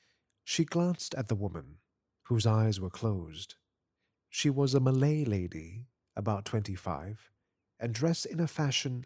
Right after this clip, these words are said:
Alice had not seen in a long time. Her hair was styled in a gentle updo, and she wore a fitted green kebaya with a print of little beige sparrows. Her eyelids were dark and smoky,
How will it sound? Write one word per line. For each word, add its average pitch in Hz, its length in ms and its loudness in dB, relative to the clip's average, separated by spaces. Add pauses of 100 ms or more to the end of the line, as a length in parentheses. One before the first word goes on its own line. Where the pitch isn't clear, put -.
Alice 165 320 0
had 131 160 -6
not 156 180 -2
seen 175 520 2 (360)
in 104 120 -2
a 104 100 2
long 143 360 2
time. 143 520 -2 (680)
Her 151 120 6
hair 214 380 2
was 185 180 2
styled 165 480 2
in 151 160 0
a 131 60 4
gentle 175 580 0
updo, 85 680 -2 (520)
and 127 100 0
she 147 200 4
wore 151 260 2
a 139 80 0
fitted - 560 -2
green 151 300 2
kebaya 117 640 0 (580)
with 120 140 2
a 107 60 2
print 165 400 0
of 117 120 -2
little 147 360 0
beige 131 560 -2
sparrows. 90 840 -6 (580)
Her 107 160 0
eyelids 117 560 2
were 95 120 -2
dark 113 580 2
and 90 120 -8
smoky, 117 640 -6